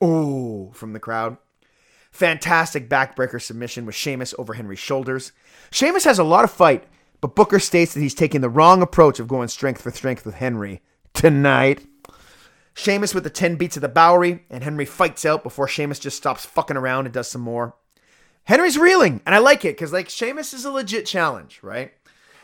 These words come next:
Uh, Brogue Kick, though, sends Henry to the outside. Then, in an incredible spot, um,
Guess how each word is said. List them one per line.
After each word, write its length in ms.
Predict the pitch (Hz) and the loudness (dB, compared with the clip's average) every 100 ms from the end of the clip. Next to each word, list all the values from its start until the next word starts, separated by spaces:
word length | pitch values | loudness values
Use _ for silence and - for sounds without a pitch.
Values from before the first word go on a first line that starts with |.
| _ | _
Uh, 180 | 135 - | -8 -8
Brogue 380 | 117 214 285 - | 0 4 4 4
Kick, 200 | 208 - | -8 0
though, 140 | 160 | 0
sends 300 | 160 156 147 | 0 -4 -4
Henry 160 | 151 135 | -4 -4
to 100 | 139 | -6
the 140 | 127 | -4
outside. 520 | 127 - 147 151 156 - _ _ _ | -6 0 2 2 0 -10 _ _ _
Then, 380 | 139 180 143 120 _ _ _ _ _ _ _ _ _ _ | 0 0 0 -8 _ _ _ _ _ _ _ _ _ _
in 100 | - | -12
an 120 | 143 135 | -10 -10
incredible 420 | 120 147 151 143 | -6 -4 -4 -6
spot, 420 | - 110 110 - _ _ _ _ _ _ | -8 -8 -8 -12 _ _ _ _ _ _
um, 300 | 135 127 120 | -4 -4 -6